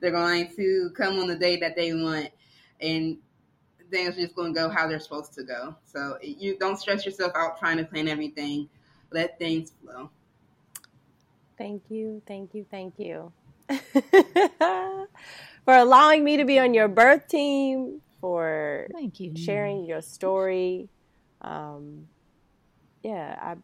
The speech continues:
Speaker 2: I, I mean it when I say it really, it really shifted a lot of things for me. Um, and just being able to see someone stand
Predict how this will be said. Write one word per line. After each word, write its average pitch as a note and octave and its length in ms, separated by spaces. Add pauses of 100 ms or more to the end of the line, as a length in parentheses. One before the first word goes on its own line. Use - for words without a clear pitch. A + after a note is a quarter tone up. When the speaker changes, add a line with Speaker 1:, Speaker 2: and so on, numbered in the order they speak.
(120)
Speaker 2:
I, G3 80
I G3+ 40
mean B3 220
it B3 120
when A3 160
I G3+ 120
say F#3 400
it F3 140
really, E3+ 720 (320)
it E3 160
really D#3+ 480
shifted D#3+ 520
a D3+ 100
lot C#3+ 260
of D3 120
things D3 560
for D3 120
me. D3 380 (500)
Um, D3 320
and D#3 120
just D3+ 200
being D3+ 280
able D3 300
to D3+ 120
see D3 560 (380)
someone D3 720 (920)
stand D3+ 920